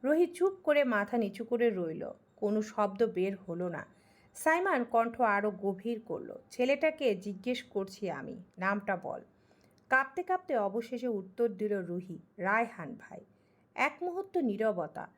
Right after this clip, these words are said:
তারপর সাইমনের কণ্ঠ, ঠান্ডা অথচ দৃঢ় কণ্ঠ শোনা গেল, "যখন তোরা একে অপরকে ভালোবাসিস, তখন সবার সামনে তোদেরকেই সেটা প্রকাশ করতে হবে।"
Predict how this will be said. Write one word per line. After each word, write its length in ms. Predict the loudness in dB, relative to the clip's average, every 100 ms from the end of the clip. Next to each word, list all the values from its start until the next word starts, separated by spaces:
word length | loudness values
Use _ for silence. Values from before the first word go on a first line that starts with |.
| _ -4
তারপর 340 | -2 0 -2
সাইমনের 640 | -4 -4 -2 -2 -4 -4 -6
কণ্ঠ, 340 | -2 -2 -2 -6 _
ঠান্ডা 480 | -6 -2 0 2 0 -2 -16 _
অথচ 260 | -2 0 0
দৃঢ় 400 | 0 -2 0 2
কণ্ঠ 320 | 2 2 0
শোনা 460 | -4 -4 -6 -2 -4
গেল, 340 | -4 -8 -10 -14 _ _ _ -2
"যখন 380 | 2 2 0 0
তোরা 260 | 4 6
একে 400 | 6 2 0 2
অপরকে 420 | 2 2 -2 -2 -6
ভালোবাসিস, 800 | -4 -2 0 2 2 0 -2 -6 -6
তখন 240 | -6 -6
সবার 420 | -8 -4 0 0
সামনে 480 | 0 -2 0 2 0 -6 -20 _ -4
তোদেরকেই 500 | 0 2 2 2 0
সেটা 260 | 0 -2
প্রকাশ 640 | -2 -4 -4 -2 0 -2 -2
করতে 420 | -4 -4 -4 -6 -6
হবে।" 340 | -6 -4 -6